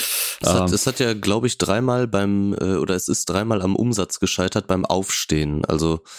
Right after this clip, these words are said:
Speaker 1: würde definitiv dann dafür sprechen, dass halt da einfach ein bisschen, bisschen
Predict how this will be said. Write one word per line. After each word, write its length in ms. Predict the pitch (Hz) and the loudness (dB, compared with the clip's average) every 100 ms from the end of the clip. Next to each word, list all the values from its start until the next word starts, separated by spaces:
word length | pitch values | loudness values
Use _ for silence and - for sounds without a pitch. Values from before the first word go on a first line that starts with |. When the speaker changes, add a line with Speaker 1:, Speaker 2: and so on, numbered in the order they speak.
| - - - - | -18 -20 -10 0
Speaker 1:
würde 460 | 90 95 90 87 - - _ - | 2 2 2 0 -4 -20 _ 0
definitiv 560 | 87 98 90 - 87 | 2 2 0 0 0
dann 180 | 85 85 | 0 0
dafür 340 | 80 - 90 | -2 0 0
sprechen, 580 | 85 - - 69 - 71 - - - _ - | 0 -4 -2 -2 -2 -6 -8 -14 -20 _ -4
dass 220 | 73 - | -4 -2
halt 180 | 71 73 | 0 0
da 100 | 76 | 0
einfach 340 | 78 - 80 | -2 -2 0
ein 80 | 78 | 0
bisschen, 460 | 78 - 76 76 - | 0 0 -2 -2 -2
bisschen 160 | 90 | 0